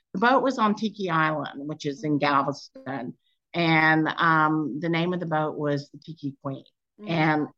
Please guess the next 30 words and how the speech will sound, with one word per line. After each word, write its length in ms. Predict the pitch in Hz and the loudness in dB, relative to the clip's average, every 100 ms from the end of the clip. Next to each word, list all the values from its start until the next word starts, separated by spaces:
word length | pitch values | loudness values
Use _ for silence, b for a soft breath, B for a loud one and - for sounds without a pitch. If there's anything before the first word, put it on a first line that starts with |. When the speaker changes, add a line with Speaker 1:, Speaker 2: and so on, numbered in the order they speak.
| - | -4
Speaker 1:
to 80 | 175 | 0
me, 500 | 170 190 196 196 - | 2 2 2 0 -2
it 220 | 170 151 165 | -4 -4 -4
just 680 | 170 165 160 160 - - _ _ - | 0 2 2 0 -6 -20 _ _ -6
fit. 360 | 160 - - - b b - | -4 -6 -10 -18 b b -14
Speaker 2:
Yeah. 120 | 170 | -2
Speaker 1:
And 440 | 175 170 165 165 165 _ | 2 4 6 4 0 _
it 180 | - 180 | -2 0
must 360 | 196 202 247 247 | 4 4 4 0
have 120 | 220 | -2
fit 200 | 185 160 | -2 -2
because 240 | 170 170 | -2 -6
people 280 | 160 240 240 | -4 -4 0
don't 220 | 214 196 | 2 2
even 260 | 190 185 180 | 2 0 0
remember 520 | 156 147 170 175 131 | 0 0 0 -2 -4
us, 240 | 151 156 - | -4 -4 -6
but 100 | 143 | -6
they 100 | 143 | -4
remember 420 | 139 147 147 156 | -2 -2 -2 -4
that 280 | 160 127 147 | -4 -8 -10
boat. 220 | 135 - - - _ _ _ - | -12 -14 -18 -20 _ _ _ -2
Speaker 2:
That 160 | 254 | 0
happens 320 | 349 392 415 381 | 2 2 4 6
a 60 | |
Speaker 1:
They 60 | 294 | 6
Speaker 2:
lot 260 | 262 269 | 6 6
with 140 | 247 - | 4 2
boat 180 | 233 208 | 2 4
names, 500 | 190 175 165 - | 0 -2 -6 -12